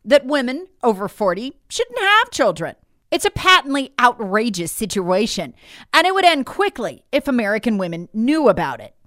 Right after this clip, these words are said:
Everybody's pretty aware of a woman's biological clock.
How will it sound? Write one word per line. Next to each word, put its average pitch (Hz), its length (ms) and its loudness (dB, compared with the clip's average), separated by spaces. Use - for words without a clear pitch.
Everybody's 370 520 2
pretty 220 280 -4
aware 147 380 -4
of 156 140 -8
a 165 40 -8
woman's 160 600 -12
biological 147 1040 -6
clock. - 500 -4